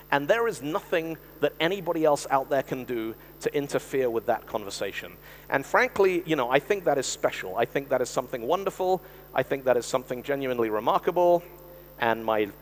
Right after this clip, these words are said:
final slide in this talk is not gonna come up because it just does not want to.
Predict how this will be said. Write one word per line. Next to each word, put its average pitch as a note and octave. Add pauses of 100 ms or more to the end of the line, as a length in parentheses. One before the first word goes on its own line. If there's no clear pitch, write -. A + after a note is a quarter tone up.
final F3+
slide C#3+
in B2
this C3+
talk B2+
is G#2+
not E3
gonna C#3+
come C3+
up A#2+
because A2
it G2+
just C3
does B2+
not A#2
want G#2+
to. F#2+